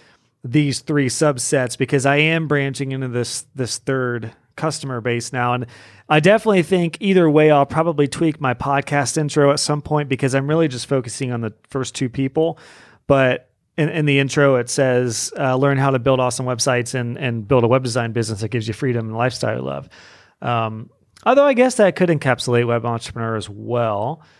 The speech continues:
Um, but I may even simplify that just to have something a little more generic that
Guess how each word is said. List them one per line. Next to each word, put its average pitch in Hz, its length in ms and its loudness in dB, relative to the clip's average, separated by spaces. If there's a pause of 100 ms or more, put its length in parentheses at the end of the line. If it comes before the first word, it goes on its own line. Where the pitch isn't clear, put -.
(280)
Um, 110 640 -6 (640)
but 151 120 4
I 156 120 6
may 170 240 2
even 139 320 2
simplify 135 480 0
that 123 240 0
just 135 300 0
to 123 240 0
have 120 240 -2
something 127 260 -4
a 120 60 -6
little 127 180 2
more 123 160 -2
generic 117 540 -2
that 113 340 -2